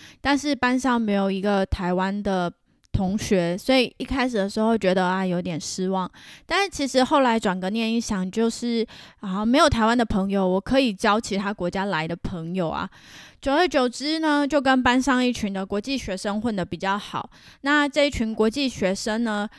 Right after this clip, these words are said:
有来自香港的，有来自墨西哥的、哥伦比亚的、菲律宾的、印度的，其实就是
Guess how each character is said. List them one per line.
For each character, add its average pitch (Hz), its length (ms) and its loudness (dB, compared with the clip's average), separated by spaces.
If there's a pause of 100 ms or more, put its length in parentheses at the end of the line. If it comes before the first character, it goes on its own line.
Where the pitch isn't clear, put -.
有 190 120 -6
来 196 200 0
自 254 160 -2
香 240 280 -2
港 185 240 -6
的， 175 200 -4
有 175 180 -4
来 185 220 0
自 220 320 -4
墨 220 180 -2
西 208 360 -6
哥 190 200 4
的、 180 320 -2 (120)
哥 254 160 4
伦 233 200 2
比 202 200 -2
亚 196 260 2
的、 160 280 -6 (240)
菲 240 240 2
律 233 200 0
宾 196 400 0
的、 170 360 -4 (380)
印 240 320 0
度 220 320 0
的， 139 320 -6 (180)
其 - 180 0
实 302 260 4
就 359 180 8
是 320 320 2